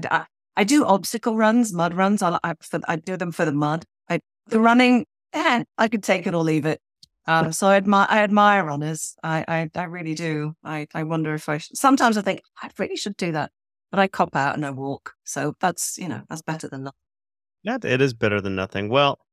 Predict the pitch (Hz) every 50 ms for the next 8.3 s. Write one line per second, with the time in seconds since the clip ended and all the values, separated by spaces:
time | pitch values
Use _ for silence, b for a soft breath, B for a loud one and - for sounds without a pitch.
0 | _ _ _ _ _ _ _ _ - 117 117 117 120 117 117 117 117 123 139 135
1 | 139 127 135 127 151 156 156 - 151 131 127 123 117 110 107 107 127 131 127 120
2 | 117 110 107 104 95 98 - - 143 151 165 165 139 127 131 131 131 131 123 -
3 | - 120 120 117 113 110 107 110 - 147 143 143 139 131 - - 147 131 135 170
4 | 202 214 208 214 202 190 165 - 190 190 175 - 170 160 165 165 165 175 175 170
5 | 170 170 - - - 139 135 131 127 123 120 - 123 123 117 135 135 135 - -
6 | 151 143 139 135 131 - _ - 120 127 127 131 131 131 - - 143 175 202 185
7 | - 170 180 180 165 - - 147 143 139 - 143 139 135 123 120 110 - - -
8 | - - - - 107 101